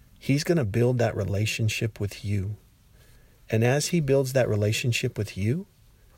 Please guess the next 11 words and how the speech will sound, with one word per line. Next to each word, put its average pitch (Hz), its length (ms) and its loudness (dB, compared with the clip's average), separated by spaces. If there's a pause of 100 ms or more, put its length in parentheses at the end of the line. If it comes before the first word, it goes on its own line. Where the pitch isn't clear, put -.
(360)
He's 127 160 0
gonna 156 160 2
make 120 180 0
these 110 180 0
things 101 220 0
clear. 101 380 -2 (1900)
I'm 165 160 4
gonna 190 120 8
keep 170 160 0
drawing 127 280 4
faces. 113 500 0